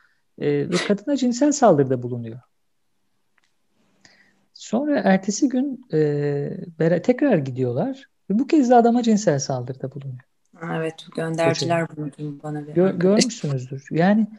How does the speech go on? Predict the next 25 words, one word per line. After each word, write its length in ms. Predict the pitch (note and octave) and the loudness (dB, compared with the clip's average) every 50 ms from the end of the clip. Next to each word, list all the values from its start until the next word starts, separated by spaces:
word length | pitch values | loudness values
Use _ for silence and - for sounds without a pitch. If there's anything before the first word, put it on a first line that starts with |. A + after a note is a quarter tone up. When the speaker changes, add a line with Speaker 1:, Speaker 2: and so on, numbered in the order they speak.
| - _ _ _ _ _ _ | -20 _ _ _ _ _ _
Speaker 1:
Değil 120 | - C#4 D#4 | -8 -4 -2
mi 60 | C4+ | -2
bu 80 | B3 - | 0 2
kadar, 320 | - A3+ A3 A3 G#3+ G#3+ | 4 6 8 8 8 6
Speaker 2:
Gruptan. 260 | G#3 G#3 F3+ F3 F3 | 6 6 6 8 8
Speaker 1:
e, 100 | F3 E3+ | 8 6
hani 200 | E3 E3+ E3 E3+ | 4 4 2 0
çocuğunuz 480 | - - F3+ E3+ E3+ F#3 F3+ F#3 F3+ F3+ | 0 0 0 2 2 2 2 2 2 4
olmuyorsa 720 | F3+ F3 F3 F3+ F3+ F3+ F3+ F3 F3 E3 - F3 E3+ E3+ | 6 6 6 6 4 4 4 2 2 2 2 2 4 4
ya 180 | E3 D3 C#3+ | 4 2 2
da 60 | C#3 C#3+ | 2 2
yardım 340 | D3 C#3+ C#3+ D3 D3 D#3 | 2 2 2 0 0 -2
almak 240 | D#3 D#3 D#3 D#3 D#3 | -4 -4 -4 -6 -8
istediğiniz 300 | - - D#3+ D#3 D3+ D3 | -8 -8 -8 -8 -4 -4
başka 280 | D#3 D3 D3+ - - D#3 | -4 -6 -4 -6 -6 -6
bir 120 | D#3+ D#3 | -6 -6
konu 240 | - E3 D#3 D#3 D#3 | -6 -6 -6 -4 -2
varsa 480 | D#3 D#3 D#3+ D#3 - - D3+ D3+ E3 G3+ | -2 -2 -2 -4 -4 -6 -6 -6 -4 -4
bir 60 | C4 | -6
sürü 340 | B3+ - - - D#3+ E3+ E3 | -6 -6 -6 -2 0 0 0
hekim 380 | D#3 E3 D#3+ - - F3 E3+ E3 | 0 -2 -4 -4 -4 -2 -2 -2
var 240 | E3 D#3+ D#3 D3 | -2 -2 -2 -2
bu 140 | D3 D3 D3 | -2 -2 -2
alanda 280 | D3 D3+ D3 D3+ D3+ D3+ | -2 -4 -4 -6 -8 -8
çalışan, 640 | - - D#3+ D3 D3+ D3 - D#3+ D3+ D3+ D3+ E3 | -6 -6 -8 -8 -8 -10 -12 -12 -12 -12 -12 -14